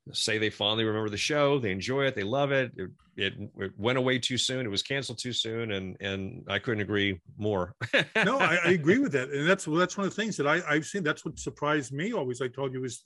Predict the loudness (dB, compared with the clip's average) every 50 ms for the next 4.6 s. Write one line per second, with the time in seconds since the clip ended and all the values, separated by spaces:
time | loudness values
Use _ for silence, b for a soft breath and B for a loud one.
0 | -12 -12 -2 -2 -2 -2 -2 -2 0 0 2 2 0 0 0 0 0 0 0 0
1 | -2 -4 -4 -4 -6 -8 -4 -2 0 0 0 0 -4 -8 -8 -10 -10 -12 -18 _
2 | b b b b b b b _ -2 0 0 0 0 0 0 2 2 2 2 0
3 | -2 -2 0 -2 0 0 0 0 -2 -4 -6 -8 -6 0 0 0 2 2 0 0
4 | 4 2 2 2 2 0 -2 -2 -2 -2 -6